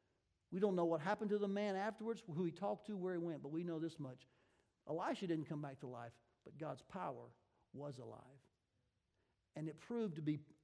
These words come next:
enough to keep God's people with God,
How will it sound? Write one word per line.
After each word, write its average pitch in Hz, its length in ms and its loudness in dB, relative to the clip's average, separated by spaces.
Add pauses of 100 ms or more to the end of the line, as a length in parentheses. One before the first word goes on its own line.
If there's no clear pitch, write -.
enough 165 360 0 (1000)
to 180 80 -2
keep 220 400 0 (220)
God's 185 460 2
people 170 540 0 (400)
with 151 480 6
God, 143 340 -2